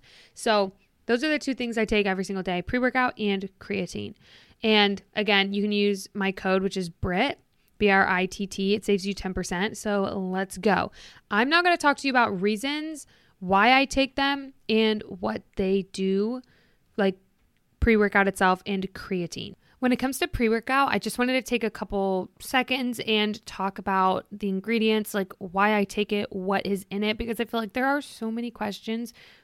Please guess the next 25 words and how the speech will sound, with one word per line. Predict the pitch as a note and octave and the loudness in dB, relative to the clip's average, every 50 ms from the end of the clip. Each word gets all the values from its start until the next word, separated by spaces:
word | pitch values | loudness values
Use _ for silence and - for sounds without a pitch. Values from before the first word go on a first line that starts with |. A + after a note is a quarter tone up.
| _ _ | _ _
when | - G#3+ G#3+ G#3 G3+ | -4 -2 0 0 0
it | G3+ G3+ - | -2 -4 -4
comes | - - F#3+ F#3+ G3 G3 - - | -6 -4 -2 -2 -2 -4 -6 -10
to | - - F#3+ F3+ F3+ | -10 -6 -6 -6 -6
supplements. | F3 - - - F#3 - F#3+ F#3 F#3 F#3 F#3 - - - - - - - - _ | -6 -8 -10 -10 -8 -8 -8 -6 -6 -8 -8 -10 -14 -18 -20 -20 -20 -20 -18 _
So | - - B3 A#3 G#3+ - - _ _ _ _ _ _ G#3 | 2 4 6 6 6 4 -2 _ _ _ _ _ _ -2
Beam | G3+ A3 A3+ C4 C4 | 2 2 2 2 2
has | C#4+ F4+ F#4+ F#4+ F4 - - - | 4 4 4 4 2 -2 -10 -12
two | - - - A#3 A3+ A#3+ C#4 D4 | -12 -6 -2 0 0 0 0 -2
different | B3+ - - A3 G#3 G3+ - G#3 G3+ G3 G3 G#3+ - - - - _ _ _ - | -6 -4 -4 -2 -2 0 0 0 2 2 0 -2 -6 -10 -16 -18 _ _ _ -2
pre-workouts. | - A#3 A3+ G3+ F#3 F3 - F3+ F#3 - - - - - _ | 0 2 2 2 2 0 -2 -2 -4 -4 -8 -14 -20 -10 _
They | G3 G#3 G#3+ | -2 -2 -2
have | G#3 G3+ A3 G#3+ G3+ G3+ G3 G3+ G3 G3+ - | 0 -2 -2 0 2 2 2 2 0 -4 -6
a | - G3+ F#3+ F#3 F#3 F3+ | -6 -4 -4 -2 -4 -4
regular | F3+ F#3 G3 G3+ A#3+ B3+ A3+ C4 B3+ B3 B3 | -6 -6 -2 0 2 2 4 2 2 2 0
pre-workout | A#3+ - C4 B3 A#3+ A#3+ B3 B3 - B3+ A#3+ A#3+ | 0 0 0 0 0 0 -2 0 2 4 4 4
and | G#3+ G#3+ | 4 2
then | G#3+ G#3 | 0 0
they | G#3+ A3 | 0 0
have | F#3 G#3+ A3 A3+ | -2 0 0 0
a | A3+ | -2
stim-free. | G#3 - - - - - G#3+ G3+ G3+ G3+ G#3 - _ _ _ _ _ _ - - - G#3 F#3+ F3+ - - - _ _ _ _ _ - | -2 -4 -8 -8 -4 -2 -2 0 0 -2 -2 -6 _ _ _ _ _ _ -18 -6 -4 -2 -2 -2 -4 -6 -12 _ _ _ _ _ -2
Their | G#3 A3 A3+ A#3 | 2 2 4 2
stim-free | A#3 - - - - G3+ G3+ G#3+ - - - B3+ C4 B3+ | 2 -2 -6 -4 -2 -2 -2 -2 -4 -6 -6 -4 -4 -6
pre-workout | - - C4 C4 C4 B3 C4+ C4+ C4 C#4 C#4 C#4 C#4 C#4+ | -6 -4 -4 -2 0 0 -2 -2 -2 -2 -2 -2 -2 -4